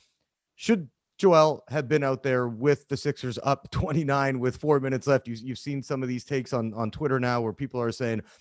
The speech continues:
"Why would he be out there?" I've noticed that throughout this season, that whenever the Sixers were up a little big, I would look at the clock sometimes and wonder, "Why are the starters or why are these prominent guys out there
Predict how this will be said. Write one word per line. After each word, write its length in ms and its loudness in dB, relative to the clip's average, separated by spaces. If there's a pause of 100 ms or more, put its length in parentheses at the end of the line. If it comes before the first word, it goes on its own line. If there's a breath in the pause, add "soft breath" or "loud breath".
(160)
"Why 240 8
would 140 4
he 80 0
be 160 2
out 160 4
there?" 200 -2
I've 240 2
noticed 280 -6
that 180 -4
throughout 300 -8
this 160 -10
season, 360 -6 (380)
that 220 0
whenever 300 -2
the 80 0
Sixers 360 -6
were 280 2
up 160 2
a 20 -2
little 220 0
big, 320 0 (260 soft breath)
I 80 6
would 160 6
look 180 4
at 80 0
the 60 -8
clock 300 2
sometimes 420 -2
and 140 -4
wonder, 340 0
"Why 520 4
are 280 -2
the 80 -10
starters 480 -4
or 60 -4
why 180 0
are 40 -2
these 120 -6
prominent 400 -4
guys 260 0
out 200 -4
there 260 0